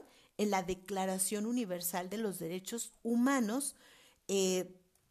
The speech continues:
y Bioéticos, y quedó aceptada, pues, el diecinueve de octubre del dos mil cinco como la Declaración de Bioética y Derechos Humanos de la unesco.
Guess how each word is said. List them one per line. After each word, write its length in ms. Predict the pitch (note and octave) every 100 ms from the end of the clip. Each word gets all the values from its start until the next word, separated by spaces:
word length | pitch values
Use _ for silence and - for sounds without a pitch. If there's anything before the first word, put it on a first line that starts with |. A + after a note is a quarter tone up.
| _ _ _ _ - -
y 100 | A#3+
Bioéticos, 720 | F#3+ G3+ D4 C4+ - F3+ - - - _ _ A3
y 80 |
quedó 880 | G#3+ G#3+ F#3 G#3+ A3 A#3 B3 C4 C4 -
aceptada, 880 | G#3 G3 - G3+ G3+ A3+ A#3+ - - _ _ _ _
pues, 520 | - G#3 G#3+ A3+ A3 -
el 180 | F#3+ F#3
diecinueve 800 | F#3 F#3 F#3+ F#3+ G#3 G3+ A#3+ G3
de 80 | F#3
octubre 460 | F3+ - G#3 G#3+
del 180 | G3+ F3+
dos 180 | F3 F3
mil 160 | G3+ G#3+
cinco 560 | - B3+ A#3 A3+ - - - _
como 220 | G3 F3+
la 160 | F3+ E3+
Declaración 880 | F3 - F3+ F3+ F3 - G#3+ G#3 G#3+
de 100 | A#3+
Bioética 500 | A3+ F#3 F#3 G#3 G#3
y 80 | F3
Derechos 500 | F3 F3+ F3 G3+ G3+
Humanos 420 | E3+ D#3+ E3 D#3+
de 80 | F3
la 120 | F3
unesco. 520 | G#3+ D4+ E4+ -